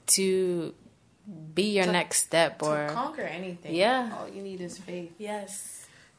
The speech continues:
Speaker 2: Having faith in yourself. I
Speaker 1: Yep.
Speaker 2: mean, like,
Speaker 1: Mm-hmm.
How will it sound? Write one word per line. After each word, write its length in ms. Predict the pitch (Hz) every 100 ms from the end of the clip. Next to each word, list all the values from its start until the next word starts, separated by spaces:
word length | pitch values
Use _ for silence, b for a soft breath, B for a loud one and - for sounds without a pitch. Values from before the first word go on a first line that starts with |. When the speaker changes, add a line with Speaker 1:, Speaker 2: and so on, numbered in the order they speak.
| _ -
Speaker 2:
Having 400 | 190 247 247 202
faith 340 | - 208 220
in 120 | 214
yourself. 960 | 185 170 170 - - 196 196 190 170 170
I 140 | - 190
Speaker 1:
Yep. 80 | 214
Speaker 2:
mean, 280 | 214 208
like, 440 | 190 180 170 - -
Speaker 1:
Mm-hmm. 340 | 196 196 208